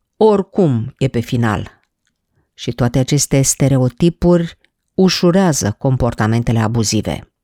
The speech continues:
Mai putem vorbi despre frica de abandon, despre teama de a nu-și pierde sprijinul, rușinea de a spune,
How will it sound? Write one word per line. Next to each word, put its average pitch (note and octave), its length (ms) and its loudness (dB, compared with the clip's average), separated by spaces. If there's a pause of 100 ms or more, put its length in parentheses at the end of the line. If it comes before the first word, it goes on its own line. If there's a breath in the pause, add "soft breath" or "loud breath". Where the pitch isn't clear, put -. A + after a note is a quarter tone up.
(840 loud breath)
Mai D4+ 160 4
putem C4 280 2
vorbi G3+ 360 4
despre F3 440 2
frica F3+ 460 0
de D#3+ 100 2
abandon, D3+ 960 2 (300)
despre F3 500 0 (120)
teama F#3+ 640 0 (180)
de D3 140 0
a A#2+ 80 2
nu-și C#3 240 0
pierde C3+ 360 0
sprijinul, D3 840 0 (760 loud breath)
rușinea G3 1040 2 (240)
de C3 140 0
a G#2+ 100 0
spune, D3+ 600 -2